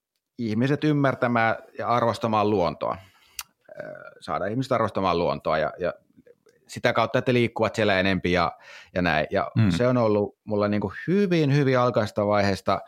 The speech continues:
Speaker 1: jo ennen kuin menin opiskelemaan. Ja oikeastaan siksi menin opiskelemaan mediaa, että politiikka ei tuntunut siltä, että siellä olisin voinut vaikuttaa.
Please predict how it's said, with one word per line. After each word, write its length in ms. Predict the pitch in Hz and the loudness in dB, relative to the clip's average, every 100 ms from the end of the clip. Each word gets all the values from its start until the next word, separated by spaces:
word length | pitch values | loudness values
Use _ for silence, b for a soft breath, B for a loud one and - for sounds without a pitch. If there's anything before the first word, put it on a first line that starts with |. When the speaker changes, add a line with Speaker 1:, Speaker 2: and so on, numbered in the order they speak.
| B B B | B B B
Speaker 1:
jo 300 | - 117 - - - | -2 0 -2 -6 -2
ennen 220 | 131 135 | 2 2
kuin 100 | 113 | 2
menin 200 | 117 113 | 0 0
opiskelemaan. 800 | 120 113 - 98 92 90 90 - - | 2 0 0 0 2 2 0 -2 -4
Ja 140 | 98 95 | -2 -2
oikeastaan 340 | 107 101 113 | -4 -4 -4
siksi 140 | 107 113 | -2 -2
menin 120 | 117 | 0
opiskelemaan 400 | 127 143 120 120 | 0 0 0 2
mediaa, 360 | 120 120 113 104 | 2 2 2 2
että 140 | 98 _ _ _ _ | -2 _ _ _ _
politiikka 460 | 117 110 98 92 98 | -2 0 0 -2 0
ei 80 | 98 | 0
tuntunut 340 | 101 104 101 | -2 -2 -4
siltä, 260 | 113 107 98 | -2 0 0
että 100 | - | 0
siellä 180 | 101 | 0
olisin 280 | 98 101 98 | 2 0 0
voinut 260 | 104 131 117 | 0 2 2
vaikuttaa. 580 | 120 113 107 113 104 | 2 0 -2 0 -2